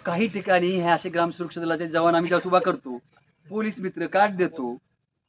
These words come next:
त्यावेळेस हे आमचे हिरो वेगळ्याच प्रकारे काम करतात. मी पोलिसांचा हि-, पोलीस मित्र आहे असं आयडी कार्ड देतोय,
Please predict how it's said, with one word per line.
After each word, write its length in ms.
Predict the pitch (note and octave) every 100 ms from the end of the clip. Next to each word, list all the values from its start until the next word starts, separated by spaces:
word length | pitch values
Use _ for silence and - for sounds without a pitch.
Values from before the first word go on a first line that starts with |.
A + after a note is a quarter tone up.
| _
त्यावेळेस 340 | F#3 A3+ A3+ F#3
हे 80 |
आमचे 400 | A#3+ G#3+ F#3 A#3
हिरो 420 | G#3+ F3+ G#3+ D#3 C3+ _ - - - A3+ - G#4+ F3
वेगळ्याच 540 | - D3+ G3 A3 C4+ C4
प्रकारे 240 | A#3 A#3
काम 200 | G#3+ F3+
करतात. 300 | D3 C#3 B2 - - _ F3+ A#3 D#3
मी 60 |
पोलिसांचा 880 | F3 _ F#3 G3 F#3+ G3+ F#3+ _ A3+
हि-, 400 | G#3+ D3+ D#3+ D3+ C#3 _ _
पोलीस 220 | E3 G3
मित्र 220 | G3 F#3
आहे 120 | F#3 F#3
असं 240 | E3+ F3
आयडी 200 | D#3+ D#3+
कार्ड 280 | E3 E3+ E3
देतोय, 360 | D#3 - E3